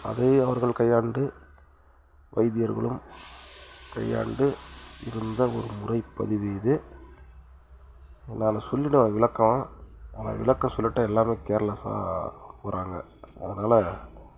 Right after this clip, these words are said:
நீங்க படிச்சு, அதை தெரிஞ்சு பயன்படுத்துங்க. சேனலை வந்து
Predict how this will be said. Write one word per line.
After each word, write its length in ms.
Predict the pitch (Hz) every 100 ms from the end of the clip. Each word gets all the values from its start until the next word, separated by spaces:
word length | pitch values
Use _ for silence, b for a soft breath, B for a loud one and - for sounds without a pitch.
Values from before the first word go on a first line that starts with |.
| _ - - - _ - _ _ - - - -
நீங்க 220 | 104 95 92
படிச்சு, 520 | 113 127 - - 139
அதை 120 | 87 98
தெரிஞ்சு 520 | - 117 127 120 139 - - - - - - -
பயன்படுத்துங்க. 720 | 110 107 101 101 - 101 123 120 - - -
சேனலை 260 | 131 139 139
வந்து 240 | 127 120